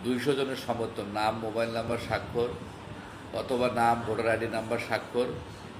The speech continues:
দিয়ে কোরিয়ারে অথবা WhatsApp-এ পাঠানোর জন্য অনুরোধ জানাচ্ছি। এবং সেই সাথে যারা প্রতিটা উপজেলার একটা করে অফিসের ঠিকানা আপনারা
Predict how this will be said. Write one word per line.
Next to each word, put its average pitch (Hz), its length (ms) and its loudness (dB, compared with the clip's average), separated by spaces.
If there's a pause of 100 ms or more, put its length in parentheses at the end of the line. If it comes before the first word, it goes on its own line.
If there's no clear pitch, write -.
(280)
দিয়ে 123 280 8 (120)
কোরিয়ারে 120 420 6
অথবা 117 340 2 (100)
WhatsApp-এ 110 400 -2
পাঠানোর 104 360 -2
জন্য 104 160 -6
অনুরোধ 95 340 -4
জানাচ্ছি। 87 380 -8 (680)
এবং 120 220 2
সেই 120 220 2
সাথে 120 280 0
যারা 113 440 4 (1200)
প্রতিটা 147 340 2
উপজেলার 131 560 4
একটা 135 400 2
করে 135 160 2
অফিসের 120 420 0 (100)
ঠিকানা 95 340 -4 (1700)
আপনারা 113 200 -2